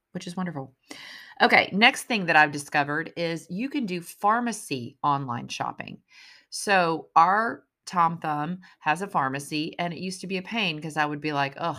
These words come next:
I have to go drive up there and stand in the line. It doesn't have a drive-through." So for some reason, our insurance company just stopped using Blue Cross Blue Shield, which I do not understand.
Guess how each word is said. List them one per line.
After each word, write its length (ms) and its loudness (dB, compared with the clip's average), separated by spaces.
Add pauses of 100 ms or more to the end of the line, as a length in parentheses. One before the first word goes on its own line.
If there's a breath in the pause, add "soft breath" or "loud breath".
I 60 -12
have 100 -10
to 80 -12
go 140 -4
drive 420 0
up 140 -2
there 280 0
and 160 -4
stand 320 -6
in 60 -4
the 100 -4
line. 400 0
It 80 -6
doesn't 280 -4
have 100 -2
a 60 -6
drive-through." 800 0 (420 soft breath)
So 240 -16
for 140 -2
some 160 -4 (140)
reason, 180 0
our 120 4
insurance 520 -4
company 340 -4
just 220 -6
stopped 260 0
using 600 -8 (680)
Blue 140 -2
Cross 320 0
Blue 220 -4
Shield, 460 -6
which 400 -6 (160)
I 200 4
do 140 -8
not 220 -4
understand. 840 -6